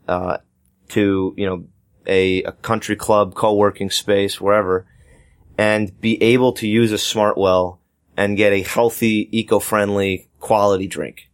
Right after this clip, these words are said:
right? You're not compromising on being unhealthy. You're not compromising on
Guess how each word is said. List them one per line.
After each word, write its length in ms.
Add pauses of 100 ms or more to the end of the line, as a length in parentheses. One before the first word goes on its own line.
(120)
right? 280
You're 140
not 200
compromising 800
on 360 (300)
being 220
unhealthy. 500
You're 140
not 180
compromising 720
on 260